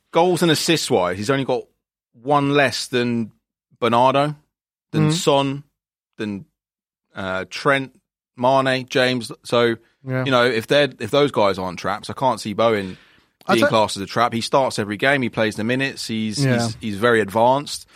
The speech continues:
Speaker 1: Um, so yeah, I don't think he's a trap at all. I think he's a really good pick.
Speaker 2: Well, since game week five, when he, when he got his first return, um, he had one game against Tottenham in game week nine when he blanked.
Speaker 1: Yeah.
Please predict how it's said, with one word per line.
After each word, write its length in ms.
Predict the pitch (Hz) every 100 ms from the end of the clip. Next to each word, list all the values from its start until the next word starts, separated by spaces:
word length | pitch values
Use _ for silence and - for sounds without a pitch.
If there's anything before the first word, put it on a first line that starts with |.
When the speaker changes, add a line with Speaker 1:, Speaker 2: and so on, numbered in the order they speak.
| - - - _
Speaker 1:
Um, 560 | 123 120 123 123 123 120
so 80 | 131
yeah, 200 | 165 175
I 60 | 160
don't 140 | 151
think 180 | 104 98
he's 100 | 95
a 60 | 101
trap 220 | 123 123
at 160 | 110
all. 160 | 147 113
I 40 |
think 140 | 95 110
he's 100 | 107
a 60 |
really 160 | 110 110
good 160 | 104 110
pick. 260 | 175 214 - _
Speaker 2:
Well, 80 | 151
since 240 | 143 240
game 200 | - 196
week 160 | 180 170
five, 680 | - 160 110 104 143 139 -
when 140 | 135
he, 140 | 131 127
when 140 | 135
he 60 | 123
got 100 | 135
his 100 | 123
first 340 | 156 139 -
return, 680 | 127 - 147 120 92 117 135 _ _ _ _ _ _
um, 500 | 135 131 131 131 135 - _ _ _ _ _ _ _ _ _ _ _ _ -
he 100 | 143
had 340 | 139 123 143
one 320 | 180 180 165
game 640 | 147 147 143 139 135 135 - _ -
against 320 | 131 131 -
Tottenham 340 | - 156 127
in 60 | 123
game 160 | 127 123
week 120 | 131
nine 280 | 131 131 123
when 100 | 117
he 60 |
blanked. 440 | 113 113 107 131 -
Speaker 1:
Yeah. 280 | 127 113